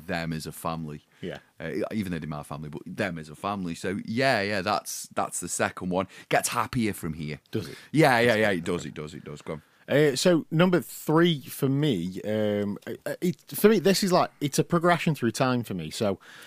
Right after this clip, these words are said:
Speaker 2: you
Speaker 1: Yeah,
Speaker 2: know,
Speaker 1: you can see it here as
Speaker 2: yeah,
Speaker 1: well. I mean,
Speaker 2: nineteen,
Speaker 1: like, <laughs> eighties here still, me.
Speaker 2: nin-, nineteen ninety-one, I would have been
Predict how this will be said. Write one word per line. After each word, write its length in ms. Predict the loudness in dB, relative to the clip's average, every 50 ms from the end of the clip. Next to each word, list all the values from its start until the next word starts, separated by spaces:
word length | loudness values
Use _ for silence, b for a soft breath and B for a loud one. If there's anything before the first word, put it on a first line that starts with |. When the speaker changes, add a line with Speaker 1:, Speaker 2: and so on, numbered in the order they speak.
| B -2
Speaker 2:
you 80 | 6 6
Speaker 1:
Yeah, 40 | 6
Speaker 2:
know, 40 | 6
Speaker 1:
you 40 | 6
can 160 | 2 0 0
see 240 | 2 2 4 4 4
it 60 | 4
here 260 | 4 4 6 6 6 4
as 140 | 4 6
Speaker 2:
yeah, 180 | 6 6 8 8
Speaker 1:
well. 60 | 8 6
I 40 | 8
mean, 80 | 8 8
Speaker 2:
nineteen, 240 | 8 8 6 6 4
Speaker 1:
like, 100 | 2 4
<laughs> 20 |
eighties 400 | 4 4 4 4 2 0 -2 0
here 200 | 2 2 2 2
still, 300 | 0 -2 -4 -2 -2 -2
me. 160 | 0 2 4 8
Speaker 2:
nin-, 280 | 8 8 8 6 2 2
nineteen 380 | 4 6 6 6 6 6 6
ninety-one, 520 | 6 6 4 4 4 6 6 6 6 4 2
I 60 | 4
would 160 | 4 4 4
have 100 | 4 4
been 640 | 4 4 4 2 2 2 2 2 2 2 0 -2